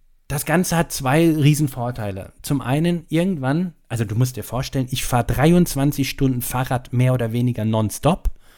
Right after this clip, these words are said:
und hab über den Tag verteilt ungefähr eine Stunde Pause. Das Ganze mache ich dann geplant viereinhalb Tage.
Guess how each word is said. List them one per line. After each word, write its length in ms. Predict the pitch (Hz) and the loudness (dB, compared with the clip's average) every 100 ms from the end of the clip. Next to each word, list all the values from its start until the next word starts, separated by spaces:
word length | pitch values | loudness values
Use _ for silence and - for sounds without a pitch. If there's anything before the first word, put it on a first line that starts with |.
| - - - - | -20 -20 -20 -10
und 120 | - 120 | 0 2
hab 160 | 151 | 2
über 160 | 160 143 | 4 2
den 160 | 123 | 2
Tag 300 | 120 147 165 | 0 -2 -4
verteilt 400 | - 143 156 156 | -6 -6 0 0
ungefähr 480 | 156 190 175 - 135 | 4 2 2 0 -2
eine 240 | 123 143 147 | 2 2 2
Stunde 320 | - 120 123 | 4 6 6
Pause. 400 | - 101 95 71 - - - - - - - | 6 4 4 -2 -14 -20 -20 -20 -20 -14 -4
Das 200 | 117 - | -2 2
Ganze 320 | 135 180 190 | 2 2 4
mache 240 | 135 135 | 4 4
ich 120 | 180 | 0
dann 240 | - 143 160 | 2 2 2
geplant 440 | 113 107 120 160 | 0 2 2 2
viereinhalb 640 | - - 127 139 131 147 - | -2 2 4 4 2 0 0
Tage. 440 | 127 117 98 | 2 4 2